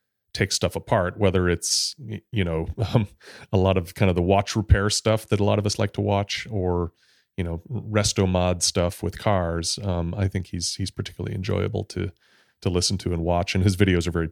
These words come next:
you know, kind of short enough that you can easily digest them, but, uh, he does a nice job. So yeah, that's mine for, for this week. It's, uh, Casper dot Haugland,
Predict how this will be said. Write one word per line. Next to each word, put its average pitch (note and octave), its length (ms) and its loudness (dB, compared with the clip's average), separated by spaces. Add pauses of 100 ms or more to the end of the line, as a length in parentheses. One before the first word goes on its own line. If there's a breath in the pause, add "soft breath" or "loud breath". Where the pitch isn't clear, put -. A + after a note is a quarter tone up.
(100)
you E2+ 100 -4
know, E2 60 -6
kind E2 200 -10
of - 40 -6
short E2+ 240 0
enough E2 240 -4
that G#2+ 80 -6
you G2+ 80 -2
can G2+ 140 -8
easily F2 260 -4
digest F#2+ 460 -4
them, F#2+ 140 -6
but, G2 180 -6 (420 soft breath)
uh, F#2+ 120 -4
he F#2 140 -2
does F2+ 140 2
a F2 60 -2
nice E2 160 -4
job. F2+ 340 -6
So F#2+ 360 -6
yeah, F#2+ 220 -4 (360 soft breath)
that's - 240 -2
mine G2 240 2
for, F2+ 420 -2 (320)
for - 140 -8
this F2 220 -4
week. F#2 260 0
It's, - 220 -4
uh, F#2+ 160 -4
Casper F#2+ 540 0
dot F2 300 -2
Haugland, E2+ 580 -2